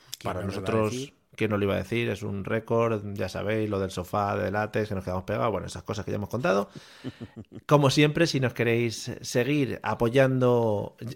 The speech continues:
Speaker 2: iba a decir si nos queréis seguir, no, eso da igual, si nos queréis apoyar,
Speaker 1: Efectivamente.
Speaker 2: tenem-, tenemos un Patreon abierto, maravilloso, en el que podéis dejar, bueno, vuestras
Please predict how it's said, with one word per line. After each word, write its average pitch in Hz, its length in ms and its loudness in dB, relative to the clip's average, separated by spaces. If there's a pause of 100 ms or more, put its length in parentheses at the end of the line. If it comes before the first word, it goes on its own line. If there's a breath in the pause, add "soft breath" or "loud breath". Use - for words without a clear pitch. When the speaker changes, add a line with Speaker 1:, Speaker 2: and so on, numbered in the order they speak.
(120)
Speaker 2:
iba 175 160 8
a 180 40 4
decir 175 180 2
si - 140 -2
nos 143 140 2
queréis 135 160 6
seguir, 110 300 0
no, 143 180 4
eso 151 180 2
da 123 80 4
igual, 101 360 0
si - 140 -6
nos 110 100 -4
queréis 120 220 0
apoyar, 123 380 2
Speaker 1:
Efectivamente. 92 520 -8
Speaker 2:
tenem-, 120 140 -4 (180)
tenemos 117 260 -2
un 117 140 0
Patreon 117 320 4
abierto, 120 500 2
maravilloso, 110 560 -2
en 143 80 0
el 113 100 -2
que 107 120 -4
podéis 110 240 0
dejar, 110 260 -2
bueno, 113 200 -2
vuestras 98 440 -6